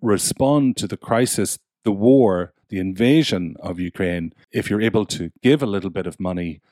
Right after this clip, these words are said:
I'm gonna leave a link in the show description or in the YouTube, um, video description, which provides a link to be able to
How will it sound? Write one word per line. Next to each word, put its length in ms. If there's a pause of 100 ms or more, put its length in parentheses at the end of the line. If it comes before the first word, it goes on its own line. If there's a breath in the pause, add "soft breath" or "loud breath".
(240)
I'm 80
gonna 220
leave 240
a 40
link 360
in 120
the 80
show 320
description 760 (520)
or 260
in 180
the 120
YouTube, 760
um, 580 (320)
video 460
description, 800 (200)
which 340
provides 440
a 40
link 380
to 140
be 180
able 220
to 460